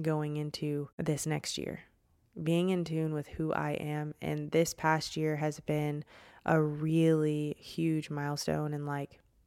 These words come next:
kicking that off and being who I am and just kinda going for these things and seeing what happens. But this is why I wanna be on a farm, and this is why I want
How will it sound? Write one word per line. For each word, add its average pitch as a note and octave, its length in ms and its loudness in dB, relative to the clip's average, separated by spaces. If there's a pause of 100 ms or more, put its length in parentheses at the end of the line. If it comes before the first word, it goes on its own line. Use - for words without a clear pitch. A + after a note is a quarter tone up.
(1000)
kicking D#3+ 440 0
that D3 200 0
off D3 440 -2
and D3 200 -6
being D3+ 480 -4 (1600)
who F3 180 6
I D3+ 140 6
am D3+ 420 0
and D3+ 160 -6
just D3 200 -6
kinda D3+ 200 -2
going D#3 420 0
for D#3+ 160 0
these D3 280 -4
things D3+ 500 -2
and D3 460 -4 (380)
seeing E3+ 260 2
what E3+ 100 2
happens. D#3+ 540 -2 (800)
But D#3+ 280 4 (760)
this E3+ 140 -4
is F#3+ 100 2
why F3 180 6
I E3 40 8
wanna D#3+ 200 2
be D3+ 140 2
on D3+ 100 0
a C#3+ 60 -2
farm, D3 460 -4 (120)
and D#3 100 -4
this D#3 140 -2
is D3+ 100 -2
why D3+ 200 2
I D3+ 40 4
want D3 320 0